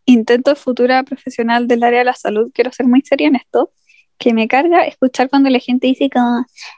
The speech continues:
"Ay, la nueva normalidad, hay que aprender a convivir con el virus". Pero aprender a convivir con el virus no significa ignorarlo, como saber que está ahí, pero seguir juntándote con tu amiguito, andar dándose besitos de tres, tomar todos del mismo vaso, eso no.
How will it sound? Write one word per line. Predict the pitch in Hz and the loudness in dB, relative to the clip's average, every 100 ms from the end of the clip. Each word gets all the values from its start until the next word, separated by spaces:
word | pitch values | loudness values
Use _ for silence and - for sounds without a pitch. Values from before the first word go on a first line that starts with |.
| _ | _
"Ay, | 294 311 320 | 0 2 2
la | 285 | 2
nueva | 277 302 320 | 2 2 0
normalidad, | 320 294 277 277 262 | 0 2 2 2 0
hay | 269 | 0
que | 269 | 0
aprender | 285 302 277 285 | 0 2 2 0
a | 285 | -2
convivir | 285 277 254 254 | 0 0 -2 -4
con | - 285 | -2 0
el | 262 240 | 0 0
virus". | 262 262 220 202 _ _ | 0 2 0 -2 _ _
Pero | - 202 190 | 0 0 0
aprender | 190 196 254 | -2 0 0
a | |
convivir | 302 277 233 240 | 2 0 0 -2
con | 262 | -2
el | 247 | -4
virus | 214 226 285 | -2 0 2
no | 277 | 2
significa | 247 233 208 208 208 302 - | 0 -2 -2 -4 0 0 0
ignorarlo, | 247 226 190 196 220 302 - | 0 2 2 0 0 -4 -4
como | - 202 196 | -8 -6 -4
saber | - 208 226 | 0 0 0
que | |
está | 262 - | -4 0
ahí, | 208 233 | 0 2
pero | 247 190 | 0 -2
seguir | 190 196 208 | -2 -4 -4
juntándote | 220 220 233 233 | -4 -2 -2 -2
con | 226 | -2
tu | 220 | 0
amiguito, | 220 208 208 220 247 - _ - _ | 0 0 -2 -2 -2 -2 _ -20 _
andar | - 196 190 196 | -2 0 2 2
dándose | 214 208 214 233 | 2 0 0 0
besitos | 214 - 240 226 | 0 -4 -2 0
de | 247 190 | 0 -2
tres, | 220 214 240 - - | 0 0 0 -4 -10
tomar | 202 208 214 | -8 -8 -6
todos | 214 226 | -2 -2
del | 226 226 | 0 -2
mismo | 233 240 247 | -2 0 0
vaso, | 240 277 285 - 233 320 - | 2 0 0 -4 -4 -4 -6
eso | - 285 277 | -6 -2 -2
no. | 233 247 196 | 0 -2 -2